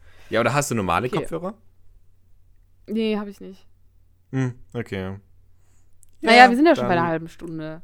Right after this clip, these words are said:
Speaker 2: Wir haben ja schon gut was geredet. Vielleicht hält's noch so zehn Minuten. Bezweifle ich, aber
Speaker 1: Äh, genau, wir haben ja schon ganz viel geredet, also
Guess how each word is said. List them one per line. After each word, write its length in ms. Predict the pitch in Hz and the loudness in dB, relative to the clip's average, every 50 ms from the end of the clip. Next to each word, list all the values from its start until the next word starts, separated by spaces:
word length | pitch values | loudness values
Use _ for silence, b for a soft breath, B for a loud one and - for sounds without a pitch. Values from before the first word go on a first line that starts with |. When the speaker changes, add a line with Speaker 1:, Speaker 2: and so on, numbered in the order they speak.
| - | -20
Speaker 2:
Wir 100 | - 151 | -20 -16
haben 80 | 156 165 | -12 -12
ja 80 | 170 170 | -12 -12
schon 260 | - 180 160 156 156 - | -12 -14 -16 -16 -18 -18
gut 140 | 175 - - | -20 -20 -20
was 100 | 165 - | -20 -20
geredet. 360 | - - 165 165 165 165 - | -20 -18 -16 -14 -14 -12 -6
Vielleicht 260 | - - 202 208 - - | -4 -4 -4 -4 -4 -6
hält's 180 | 202 190 - | -8 -8 -8
noch 100 | 190 185 - | -12 -16 -16
so 100 | - 180 | -18 -20
zehn 200 | - - 165 165 | -18 -16 -16 -16
Minuten. 680 | 160 160 160 - - 156 156 151 160 165 165 151 - - - - - - | -16 -16 -18 -20 -20 -20 -18 -18 -18 -18 -18 -20 -20 -20 -20 -20 -20 -20
Bezweifle 420 | - - - - 151 156 - - | -20 -18 -16 -14 -14 -14 -16 -20
ich, 160 | - - - - - | -20 -20 -20 -20 -20
aber 300 | - - - - - - - - - - - - - - - - - - - | -20 -20 -20 -20 -20 -20 -20 -20 -20 -20 -20 -20 -20 -20 -20 -20 -20 -10 -4
Speaker 1:
Äh, 300 | - 123 120 120 113 110 - - - - _ - - - _ _ - - - - | 0 0 2 2 0 -2 -6 -12 -20 -20 _ -20 -20 -20 _ _ -20 -20 -20 -20
genau, 320 | - 113 143 165 160 151 135 | -12 -4 -2 0 2 2 2
wir 100 | 135 143 | 0 0
haben 100 | 156 175 | 0 0
ja 60 | 170 | 0
schon 220 | 147 147 147 143 127 | -2 -2 -4 -4 -2
ganz 180 | 135 131 127 - | -4 -4 -4 -6
viel 140 | 135 123 110 | -10 -10 -6
geredet, 560 | 107 110 104 113 120 120 123 117 117 - - - | -6 -4 -4 -4 -4 -4 -6 -6 -8 -10 -8 -4
also 240 | 107 95 92 90 | -4 -2 -2 -4